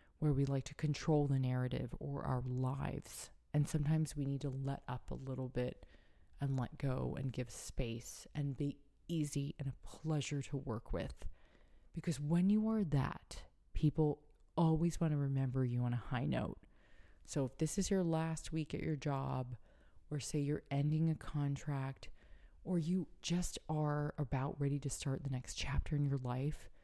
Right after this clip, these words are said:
finish the first one strong. Don't ghost people. Don't be a shithead. Don't be an asshole. Don't have expectations. End on a high note and leave being a pleasure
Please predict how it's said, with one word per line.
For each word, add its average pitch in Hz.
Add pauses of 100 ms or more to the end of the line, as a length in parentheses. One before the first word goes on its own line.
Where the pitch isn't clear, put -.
(380)
finish 202
the 240
first -
one 143
strong. - (640)
Don't 151
ghost 147
people. 123 (380)
Don't 170
be 185
a 175
shithead. 120
Don't 135
be 147
an 139
asshole. 127 (380)
Don't 165
have 160
expectations. - (1120)
End 147
on 156
a 143
high 139
note 123
and 139
leave 135 (220)
being 131
a -
pleasure -